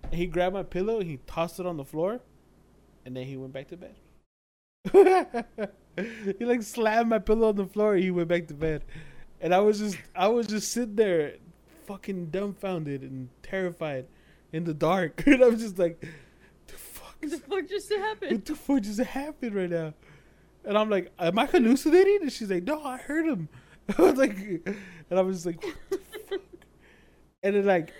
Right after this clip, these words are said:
Speaker 1: after, like, ten minutes, we went, we went back to, like, joking or whatever. And, um,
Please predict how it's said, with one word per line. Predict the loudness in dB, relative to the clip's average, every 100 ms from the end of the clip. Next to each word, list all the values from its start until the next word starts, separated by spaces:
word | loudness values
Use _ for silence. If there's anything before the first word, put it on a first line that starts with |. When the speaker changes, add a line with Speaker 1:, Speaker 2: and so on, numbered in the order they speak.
| -2
Speaker 1:
after, | -2 0
like, | 0 0 0 -10
ten | -4 -2 0
minutes, | -2 -4 -6
we | -8
went, | -6 -6
we | -4 -4
went | -2
back | -4 -4
to, | -6
like, | -8 -4
joking | -6 -6 -8
or | -8
whatever. | -4 -4 -4 -8 -10 -20 -20 -20 -20 -20 _ _
And, | -4 -2 -2
um, | -6 -6